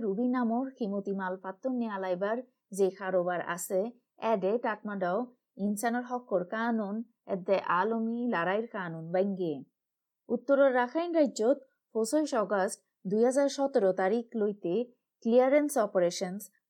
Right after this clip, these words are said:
মতলব জাগা সাফ গড়ি ফেলাইবার যে হামলা শুরু হইল, এই বাবদে দুই হাজার সতেরো সালর সেপ্টেম্বর মাসত চাল্লিশ পাঁচখান কোম্পানিয়ে টাটমাডাওরে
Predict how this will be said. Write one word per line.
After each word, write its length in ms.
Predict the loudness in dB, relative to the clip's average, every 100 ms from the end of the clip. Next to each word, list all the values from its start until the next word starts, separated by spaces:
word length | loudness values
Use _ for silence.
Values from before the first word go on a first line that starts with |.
| -6
মতলব 400 | -6 0 0 0 -4 _ _ -4
জাগা 340 | 0 2 0
সাফ 240 | -2 -2 0 4
গড়ি 200 | 4 4
ফেলাইবার 500 | 2 2 2 2 0 -2 -4 -2
যে 100 | -2 -2
হামলা 300 | -2 -2 -4 -4
শুরু 180 | -2 0
হইল, 340 | 0 0 0 -2 -8 _ _ 6
এই 200 | 8 8 4
বাবদে 520 | 4 4 2 4 4 2 -2 _ _ 0
দুই 120 | 2
হাজার 180 | 2 2 0
সতেরো 280 | 0 2 0 2
সালর 340 | 2 4 2 -2 _ _ _ _ _
সেপ্টেম্বর 440 | -6 2 4 6 4 4
মাসত 380 | 2 2 0 0 -4 _ _ _
চাল্লিশ 640 | 0 4 4 4 4 4 0 -4 0
পাঁচখান 480 | 0 0 -2 0 0 -2
কোম্পানিয়ে 640 | -4 -4 -2 -2 -2 -4 -6 -8 _ _ -2
টাটমাডাওরে 760 | 0 2 4 4 4 6